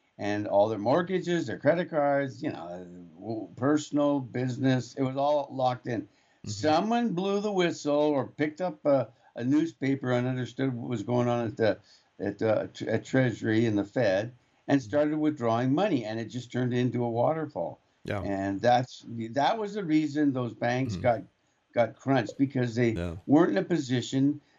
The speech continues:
Speaker 1: and no one, they, you can't replace cash in a bank with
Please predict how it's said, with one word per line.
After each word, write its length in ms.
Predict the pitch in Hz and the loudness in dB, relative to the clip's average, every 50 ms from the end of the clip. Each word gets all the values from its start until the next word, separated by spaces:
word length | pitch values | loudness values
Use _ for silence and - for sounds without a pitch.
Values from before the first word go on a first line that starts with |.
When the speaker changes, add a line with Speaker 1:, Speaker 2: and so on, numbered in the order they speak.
| _ - | _ -6
Speaker 1:
and 160 | 135 139 139 | -2 2 2
no 120 | 139 160 175 | 2 2 2
one, 300 | 202 220 226 208 147 - _ _ - | 0 0 -2 -4 -8 -12 _ _ -14
they, 260 | 160 151 160 139 131 - _ - | -6 -2 -2 -2 -2 -6 _ -6
you 160 | 180 165 170 | -2 -2 -2
can't 460 | 165 - - 170 202 233 269 302 302 247 | -2 -2 -2 0 2 2 2 0 -2 -2
replace 880 | 220 202 - - - - 156 180 180 170 170 170 160 - - - - _ _ _ _ _ _ _ _ | -4 -4 -4 -6 -8 -4 0 2 4 4 4 2 0 -2 -10 -14 -18 _ _ _ _ _ _ _ _
cash 460 | - - 143 160 165 170 190 180 - | -10 -4 -2 0 2 2 0 -2 -4
in 160 | - - 151 139 | -6 -2 0 0
a 80 | 127 | 0
bank 540 | 110 107 - 135 120 98 92 98 110 117 - - _ _ _ _ _ _ _ _ - | 2 4 6 6 6 6 2 -4 -6 -6 -8 -14 _ _ _ _ _ _ _ _ -4
with 220 | 131 156 165 - | -2 0 0 -2